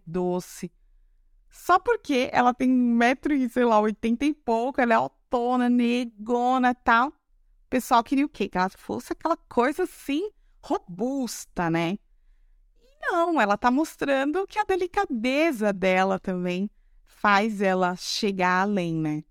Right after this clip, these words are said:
E isso que a Daiane fala é muito certo, é muito direto, assim, né? Da gente não ter que ser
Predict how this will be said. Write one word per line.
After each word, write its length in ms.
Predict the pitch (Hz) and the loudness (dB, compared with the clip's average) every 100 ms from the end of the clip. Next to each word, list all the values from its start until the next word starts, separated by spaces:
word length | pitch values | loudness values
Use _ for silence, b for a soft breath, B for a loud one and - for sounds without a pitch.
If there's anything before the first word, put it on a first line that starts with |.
| _ _ _ | _ _ _
E 160 | - 180 | -6 -6
isso 220 | - 196 | -6 -10
que 380 | - 220 214 - | -6 -4 -4 -6
a 100 | 202 | -6
Daiane 380 | 185 180 180 185 | -2 -2 -2 -4
fala 500 | - 196 175 180 - _ | -2 0 0 0 -4 _
é 120 | 226 | 2
muito 580 | 240 220 220 233 - 233 | 2 2 2 0 -2 -8
certo, 680 | - 214 180 165 - 160 - _ _ - | -4 -2 0 -2 -6 -12 -12 _ _ -6
é 100 | 190 | -4
muito 520 | 190 202 220 226 233 | -2 -2 -2 -2 -4
direto, 560 | 196 208 185 160 - | -2 0 0 0 -4
assim, 280 | 156 - 160 | -10 -8 -4
né? 300 | 156 160 160 - _ _ _ | -2 -2 -4 -8 _ _ _
Da 120 | 170 170 | -2 -2
gente 500 | 160 170 170 - 185 | -2 -4 -4 -6 -4
não 720 | 185 175 175 185 185 180 180 | -2 -2 -4 -4 -4 -4 -6
ter 120 | - 185 | -8 -8
que 80 | |
ser 220 | - 180 | -4 -6